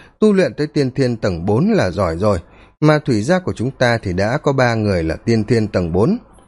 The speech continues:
Hắn giết được nhiều người bình thường, nhưng làm sao mà giết được cao thủ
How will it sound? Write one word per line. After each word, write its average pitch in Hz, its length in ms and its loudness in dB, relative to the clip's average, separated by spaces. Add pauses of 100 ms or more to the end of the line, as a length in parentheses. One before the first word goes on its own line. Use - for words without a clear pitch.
(300)
Hắn 170 240 4
giết 226 220 2
được 127 120 -2
nhiều 120 180 0
người 120 180 2
bình 117 240 -2
thường, 113 360 0
nhưng 117 160 0
làm 90 200 0
sao 117 240 0
mà 95 120 0
giết 185 240 -2
được 107 180 -2
cao 110 160 0
thủ 82 220 -2